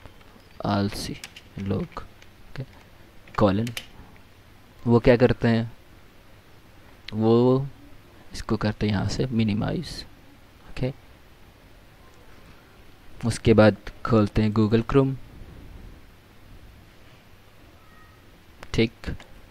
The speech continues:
उसके बाद यहाँ पर से apps में click करते हैं, ओके। उसके बाद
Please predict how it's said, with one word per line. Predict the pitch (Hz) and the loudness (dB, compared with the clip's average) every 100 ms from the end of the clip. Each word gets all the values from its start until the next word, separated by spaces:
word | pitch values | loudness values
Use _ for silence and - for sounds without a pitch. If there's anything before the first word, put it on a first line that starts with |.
| - | -6
उसके | 139 - 117 | -4 2 4
बाद | 104 107 | 4 2
यहाँ | 107 104 | 0 0
पर | - 104 | 0 -2
से | - 139 156 - - - - - - - - - - - - - - - | 0 -4 -4 -14 -20 -20 -20 -20 -20 -20 -20 -20 -20 -20 -20 -20 -12 -2
apps | 110 - - | -2 -2 -6
में | 101 104 - - | -4 -6 -8 -8
click | 104 101 | -6 -4
करते | - 107 - 123 | -2 -4 -2 -4
हैं, | 135 151 - - - - - - - - - - - - | -4 -6 -18 -20 -20 -20 -20 -20 -20 -20 -20 -20 -20 -14
ओके। | - 147 147 - - - - - - - - - - - | -6 -6 -6 -18 -20 -20 -20 -20 -20 -20 -20 -20 -20 -14
उसके | - - 120 | -12 -4 0
बाद | 107 107 127 | 0 0 -4